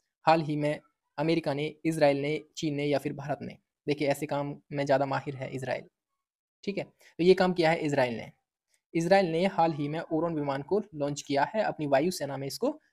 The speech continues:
शामिल किया है। आधुनिक तकनीसी-, तकनीकी से लैस है ये, स्पाई प्लेन है, यानी एक जासूसी करने वाला प्लेन है ये, ठीक है? ध्यान रखना, अ, इजराइल ने इस, ये किया है।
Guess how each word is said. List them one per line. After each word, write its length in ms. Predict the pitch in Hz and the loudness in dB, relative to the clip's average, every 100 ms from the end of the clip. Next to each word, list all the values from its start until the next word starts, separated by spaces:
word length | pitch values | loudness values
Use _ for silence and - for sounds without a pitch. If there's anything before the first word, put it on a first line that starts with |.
| _ | _
शामिल 300 | - 196 180 | -2 0 0
किया 180 | 151 131 | 2 0
है। 320 | 131 151 _ _ | 0 -8 _ _
आधुनिक 420 | 139 190 240 247 175 | 6 6 4 2 0
तकनीसी-, 600 | 196 208 208 202 - 175 | 0 -2 -4 -6 -2 -2
तकनीकी 300 | 202 208 196 | 0 -2 0
से 140 | 190 | 2
लैस 260 | 160 156 156 | 4 2 0
है 100 | 127 | -6
ये, 200 | 127 - | -6 -8
स्पाई 320 | - 175 190 | -4 2 2
प्लेन 280 | 190 147 131 | 2 0 -4
है, 220 | 120 - 139 | -8 -12 -8
यानी 200 | 151 170 | -4 -2
एक 80 | |
जासूसी 440 | 147 131 - - 180 | 2 2 2 -2 -4
करने 240 | 147 143 | -6 -6
वाला 200 | 135 156 240 _ _ - | -4 -4 -6 _ _ -2
प्लेन 240 | 156 131 | 0 0
है 160 | 127 - | -4 -10
ये, 140 | - _ _ _ _ _ | -14 _ _ _ _ _
ठीक 120 | 240 214 | 0 2
है? 60 | |
ध्यान 220 | 156 175 | 2 2
रखना, 300 | 190 214 240 _ _ _ | 2 0 -4 _ _ _
अ, 240 | 139 143 143 - | -2 -2 -2 -2
इजराइल 320 | 160 165 160 | 2 6 4
ने 160 | 160 151 | 4 0
इस, 120 | 147 165 | -2 -6
ये 100 | 151 | -6
किया 220 | 139 127 | -4 -4
है। 220 | 127 | -6